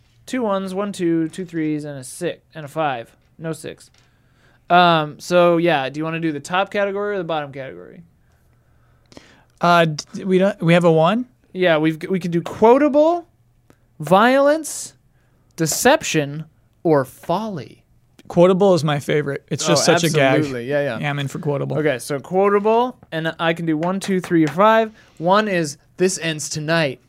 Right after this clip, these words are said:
Speaker 1: Two is, "You're too late." Uh, three is, "I'm just not <laughs> that into you."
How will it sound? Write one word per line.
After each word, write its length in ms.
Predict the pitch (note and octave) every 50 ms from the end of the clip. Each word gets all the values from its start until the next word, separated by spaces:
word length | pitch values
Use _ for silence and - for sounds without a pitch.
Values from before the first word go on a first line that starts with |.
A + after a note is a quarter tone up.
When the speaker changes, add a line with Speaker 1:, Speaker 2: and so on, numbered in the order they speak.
| _ _ _ _ _ _ _
Speaker 1:
Two 240 | - - G#3 G#3+ G3+
is, 240 | F3 D#3+ C#3+ C3+ - _ _
"You're 120 | - F3+ F#3
too 260 | F3+ - - A#3+ A3
late." 380 | G3 G3 G#3 G3+ E3 C3+ - _ _ _ _ _ _ _ _ _ _ _ _ -
Uh, 320 | E3+ D#3 D3 D3 C#3+ C#3
three 480 | C3+ - - G3 G#3+ G#3 G#3 G#3 G#3 G#3
is, 500 | - E3+ F3+ E3+ D#3+ D3+ D3+ D3+ - - _ _ _ _ _ _ _ _ _ _ -
"I'm 160 | - F3 F#3+
just 220 | F#3 G#3 B3 A#3+ -
not 220 | A3 G#3+ A#3 A3+
<laughs> 60 | A3+
that 140 | G3 D#3 F3+
into 320 | F3+ F3+ G#3 A3 G#3+ E3 C#3+
you." 260 | C3 C3+ C3 C3